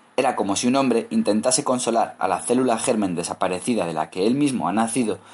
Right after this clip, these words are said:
hablándole de su propia exitosa carrera en la sociedad humana. Como esta tentativa de consuelo fue, pues, vana, hice a un lado la compasión y seguí hasta el fin el colapso de la comunidad de nebulosas.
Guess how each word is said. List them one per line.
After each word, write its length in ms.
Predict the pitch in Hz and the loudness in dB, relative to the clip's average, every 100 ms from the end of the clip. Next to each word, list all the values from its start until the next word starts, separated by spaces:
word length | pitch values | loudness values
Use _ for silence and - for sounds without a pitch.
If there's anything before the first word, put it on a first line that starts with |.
| - | -6
hablándole 440 | 101 107 113 113 107 | -2 2 2 2 0
de 100 | 101 | -2
su 160 | 95 | -4
propia 280 | - 110 123 | -4 0 0
exitosa 480 | 117 123 117 117 117 | 0 -2 0 -2 0
carrera 400 | 113 120 104 - | 0 0 -2 -4
en 80 | 107 | -4
la 80 | 92 | -4
sociedad 420 | 98 98 95 90 | -4 -2 0 0
humana. 360 | 80 80 - _ _ _ _ _ _ _ _ _ _ _ _ - | 0 -2 -4 _ _ _ _ _ _ _ _ _ _ _ _ -10
Como 200 | 123 147 | -2 0
esta 160 | 156 | 0
tentativa 540 | 160 156 143 135 147 139 | 0 2 2 2 2 2
de 80 | 123 | 2
consuelo 420 | 127 123 135 113 | 0 0 0 0
fue, 320 | - 127 - _ _ _ | 0 -2 -2 _ _ _
pues, 480 | 120 - - - - _ | -2 0 -2 -4 -12 _
vana, 420 | 104 123 110 - - _ _ _ _ _ - | -2 0 0 -2 -10 _ _ _ _ _ -2
hice 240 | 165 139 | 0 2
a 40 | 127 | 2
un 140 | 127 | 4
lado 220 | 110 117 | 2 4
la 100 | 104 | 2
compasión 540 | 104 92 - - 80 - _ _ - | 0 -4 -2 0 -2 -6 _ _ -8
y 80 | 120 | -2
seguí 420 | 110 110 151 - | -2 -2 -4 -6
hasta 280 | - 104 - | -4 -4 -4
el 60 | 92 | -4
fin 320 | - 143 151 113 | -2 -2 -2 -6
el 120 | 110 | -4
colapso 400 | 107 104 - 135 | 0 0 0 0
de 100 | 117 | 0
la 120 | 101 | 0
comunidad 440 | 98 95 87 98 | -4 -4 -2 -2
de 140 | 113 113 | 0 -4
nebulosas. 760 | 90 78 87 78 - - - | -4 -6 -6 -6 -8 -14 -20